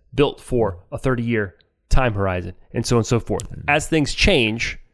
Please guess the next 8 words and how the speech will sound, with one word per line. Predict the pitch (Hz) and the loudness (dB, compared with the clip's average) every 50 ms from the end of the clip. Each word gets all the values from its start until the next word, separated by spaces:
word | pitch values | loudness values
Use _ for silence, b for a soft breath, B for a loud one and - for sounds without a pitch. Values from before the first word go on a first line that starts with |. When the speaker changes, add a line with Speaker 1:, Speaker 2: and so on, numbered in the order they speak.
| _ _ _ _ _ _ _ _ _ _ _ _ - | _ _ _ _ _ _ _ _ _ _ _ _ -4
Speaker 1:
as | - 143 156 143 - | 0 0 0 0 0
things | - 160 156 143 127 | 0 -2 -2 -2 -2
change, | - - - 175 139 123 127 131 - - | -2 0 2 2 2 2 0 -2 -4 -4
your | 127 120 120 117 - - | -4 -4 -4 -4 -4 -2
portfolio | - 135 - - - 131 127 120 113 107 110 113 113 113 - _ | 0 0 0 0 0 2 2 2 2 0 -2 -2 -4 -6 -10 _
changes | _ - - 123 120 110 110 107 95 - | _ -4 -2 -2 -2 -2 -4 -8 -8 -8
as | - 120 101 | -8 -4 0
well. | 104 113 127 - - - - | 2 2 2 2 -2 -8 -18